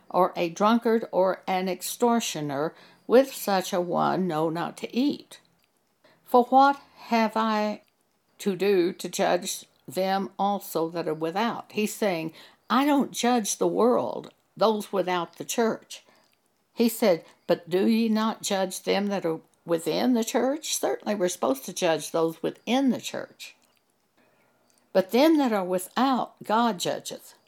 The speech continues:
Therefore put away from among yourselves that wicked person."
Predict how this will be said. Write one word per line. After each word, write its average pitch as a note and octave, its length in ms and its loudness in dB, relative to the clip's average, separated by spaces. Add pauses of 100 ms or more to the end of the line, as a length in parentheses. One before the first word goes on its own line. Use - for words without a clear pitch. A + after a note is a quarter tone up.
(720)
Therefore G#3 600 4
put B3 260 2
away F#3+ 380 2
from E3 260 -4
among E3+ 480 0
yourselves D#3+ 880 -2 (300)
that G#3 520 0
wicked F#3 480 -2 (240)
person." - 480 -4